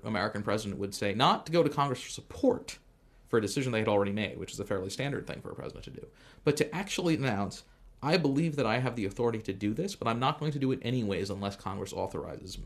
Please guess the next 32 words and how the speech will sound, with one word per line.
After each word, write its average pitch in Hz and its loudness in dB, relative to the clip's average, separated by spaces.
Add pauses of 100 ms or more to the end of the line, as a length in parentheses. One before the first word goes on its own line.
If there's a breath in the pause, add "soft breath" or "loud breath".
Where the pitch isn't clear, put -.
(140)
me - -12
to 90 -10
do - -10
it." - -12 (500 soft breath)
I 127 2
can't 143 -2
think 127 0
of 107 0
another 98 0
example 95 -6
of 87 -6
that - -12
happening. - -14 (680 soft breath)
And 143 6
it 147 8
is 151 8 (240)
consistent - -2
with, 127 4
I 123 2
think, 120 -2
the 117 2
president's 117 0
sort 110 2
of 98 -2 (160)
biases 117 0
that 104 0
he 113 0
came 117 -4
into 196 -2
the - -2
office - -8
with, 73 -6